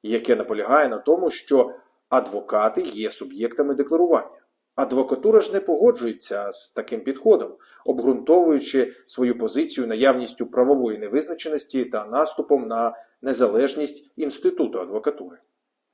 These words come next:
У засіданні одному із суддів, до якого, власне, є претензії з боку Національного агентства з питань запобігання корупції, заявили відвід. Тож Сенат через відсутність кворуму не зміг прийняти рішення.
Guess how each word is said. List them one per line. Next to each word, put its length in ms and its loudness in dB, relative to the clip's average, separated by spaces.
У 100 2
засіданні 540 6
одному 380 4
із 240 -2
суддів, 440 0
до 100 10
якого, 300 10
власне, 340 6
є 120 4
претензії 580 0
з 100 -10
боку 400 -2
Національного 640 0
агентства 540 -2
з 40 -10
питань 300 -2
запобігання 460 -2
корупції, 440 0
заявили 420 2
відвід. 420 -14
Тож 220 4
Сенат 460 4
через 300 0
відсутність 520 -8
кворуму 440 6
не 180 6
зміг 380 -2
прийняти 600 -2
рішення. 560 -8